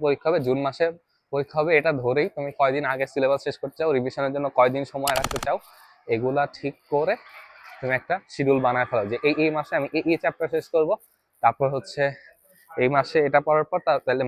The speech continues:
মাস হিসেবে সিলেক্ট করো, তারপর সপ্তাহ হিসেবে সিলেক্ট করো যে এই সপ্তাহে আমি এটা পড়বো, তারপর সপ্তাহ হিসাবে সিলেক্ট করার পর তারপর তুমি ডে হিসাবে করে ফেলো। তাহলে এভাবে step by step যখন সাজায় ফেলবা তখন তোমার সামনে একটা ক্লিয়ার ধারণা থাকবে যে তোমার কোন পর্যায়ে আছো, তুমি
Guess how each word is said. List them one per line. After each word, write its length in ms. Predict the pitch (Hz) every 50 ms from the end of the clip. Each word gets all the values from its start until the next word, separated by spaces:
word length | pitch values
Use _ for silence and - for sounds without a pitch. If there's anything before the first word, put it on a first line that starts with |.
| 123
মাস 140 | 123 131 131 - 139
হিসেবে 220 | - 160 151 151 151 -
সিলেক্ট 240 | - 143 139 143 - -
করো, 160 | 151 151 170 185 -
তারপর 200 | - 127 - 151 151 139 - -
সপ্তাহ 240 | 135 123 - - 147 139
হিসেবে 200 | - 156 147 139 -
সিলেক্ট 220 | - 143 139 143 - -
করো 100 | 165 160 135
যে 60 | 127 123 - - - - - _ _ -
এই 80 | 151 131 -
সপ্তাহে 300 | 151 - - 160 156 156 156 160
আমি 100 | 165 151 139 131
এটা 120 | 131 147 143
পড়বো, 160 | 151 151 185 214 -
তারপর 180 | 156 - - 143 -
সপ্তাহ 320 | - - _ _ - 175 175 175
হিসাবে 200 | 165 - 175 170 160 -
সিলেক্ট 220 | 165 160 156 - -
করার 180 | - 156 156 156 -
পর 100 | 165 208 - - _ _ _ _ _ _ _ _ _
তারপর 180 | - 123 - - -
তুমি 120 | 160 156 143 127 113
ডে 80 | 131 131 127 139
হিসাবে 260 | 131 - 139 127 131 123 -
করে 140 | 127 123 113 -
ফেলো। 140 | - 104 95 -
তাহলে 160 | - 113 120 123
এভাবে 220 | 127 131 139 151 170 - - _ _ _ _ _ -
step 180 | - - 180 160 143
by 100 | 151 147 135
step 140 | - - 147 139 143
যখন 140 | 139 143 135 -
সাজায় 300 | - - 131 143 151 151 -
ফেলবা 240 | 143 127 113 123 165 - _ _ _ _ _ -
তখন 220 | - - 156 156 165 -
তোমার 180 | 147 139 135 131 -
সামনে 180 | 156 143 165 160 139
একটা 120 | - 135 - _ _
ক্লিয়ার 320 | - 156 156 160 160 151 143 131 _ _ _ -
ধারণা 240 | 127 135 147 151 135 113
থাকবে 180 | 113 98 90 95 101
যে 60 | 98 -
তোমার 160 | 110 123 127 120 _ _ _ _ _ _ _ _ _ _ -
কোন 120 | 156 160 160 160 160 _ _ -
পর্যায়ে 340 | 131 135 139 147 151 156 131
আছো, 120 | 131 - 143 131 -
তুমি 120 | 156 170